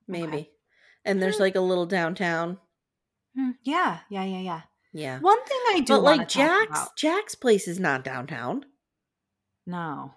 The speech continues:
Speaker 2: it's not. No, he's, like, up on the hill.
Speaker 1: But nobody
Speaker 2: <laughs> It's
Speaker 1: drives
Speaker 2: so
Speaker 1: there.
Speaker 2: stupid.
Speaker 1: <laughs>
Speaker 2: I know. I cannot. You guys, can we talk about Mel for a minute?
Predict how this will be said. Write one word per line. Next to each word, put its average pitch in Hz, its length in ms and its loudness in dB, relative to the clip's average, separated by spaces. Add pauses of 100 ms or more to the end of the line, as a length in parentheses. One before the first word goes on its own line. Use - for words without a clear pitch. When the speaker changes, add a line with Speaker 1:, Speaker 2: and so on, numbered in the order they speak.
(120)
Speaker 2:
it's - 220 -16
not. 151 440 -10
No, 247 200 4
he's, 269 300 0
like, 277 180 -2
up 233 160 -2
on 180 160 -2
the 151 60 -6
hill. 170 340 -6
Speaker 1:
But 180 140 2
nobody 220 300 4
Speaker 2:
<laughs> - 0 -
It's - 80 -2
Speaker 1:
drives 233 260 4
Speaker 2:
so 185 100 -6
Speaker 1:
there. 226 420 2
Speaker 2:
stupid. 302 1120 0
Speaker 1:
<laughs> - 60 -10
Speaker 2:
I 160 100 -6
know. 117 320 -8
I - 120 -6
cannot. 170 500 -6 (220)
You 202 80 -2
guys, 170 480 -4 (480)
can 320 140 -2
we 349 120 -2
talk 392 340 2
about 415 280 2
Mel 180 240 -4
for 180 240 -8
a 175 40 -4
minute? 175 380 -8